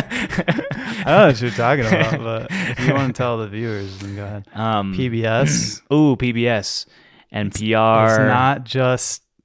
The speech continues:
Speaker 1: Sesame Street.
Speaker 2: The, um, state propaganda network of China. Actually, can I just say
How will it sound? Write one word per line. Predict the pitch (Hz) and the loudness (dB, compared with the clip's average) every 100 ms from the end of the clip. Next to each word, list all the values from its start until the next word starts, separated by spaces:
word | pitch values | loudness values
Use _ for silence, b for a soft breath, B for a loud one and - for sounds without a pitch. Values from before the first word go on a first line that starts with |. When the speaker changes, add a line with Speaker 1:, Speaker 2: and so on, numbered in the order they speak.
| _ _ | _ _
Speaker 1:
Sesame | - 120 117 - 110 101 | -10 -4 -4 -2 -4 -4
Street. | - 104 98 98 - - _ _ | -6 -6 -6 -8 -14 -20 _ _
Speaker 2:
The, | 107 107 107 104 101 98 98 98 - _ - | -14 -4 -2 0 -2 -2 -2 -6 -10 _ -6
um, | 104 98 92 95 - - | -4 -4 -8 -10 -16 -10
state | - - - 120 113 - | -8 -6 -6 -4 -4 -4
propaganda | 123 110 107 98 110 113 110 | 0 0 -2 -4 -2 0 0
network | 107 107 101 107 | -2 -2 -4 -4
of | 95 | -8
China. | - 123 120 120 117 117 117 117 107 _ _ _ _ _ _ _ _ _ _ _ _ _ _ _ | -6 -2 2 2 2 4 2 2 -2 _ _ _ _ _ _ _ _ _ _ _ _ _ _ _
Actually, | 147 165 185 | 4 4 4
can | 160 175 | 4 2
I | |
just | 214 294 - - | 2 -2 -6 -2
say | 143 156 175 190 | 4 6 6 2